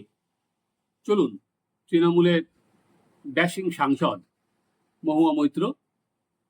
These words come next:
তিনি আবার এই এসআইআর বিহারে চালু হওয়ার পর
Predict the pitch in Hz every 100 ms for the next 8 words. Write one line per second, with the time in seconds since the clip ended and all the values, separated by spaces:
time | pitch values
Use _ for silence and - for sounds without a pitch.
0 | _ - 160 165 160 151 147 135 _ _
1 | _ _ _ 147 135 131 - 170 160 165
2 | 147 151 147 135 _ _ _ _ _ _
3 | _ _ _ _ _ _ _ 139 143 147
4 | 147 139 147 - 160 143 139 139 139 135
5 | 143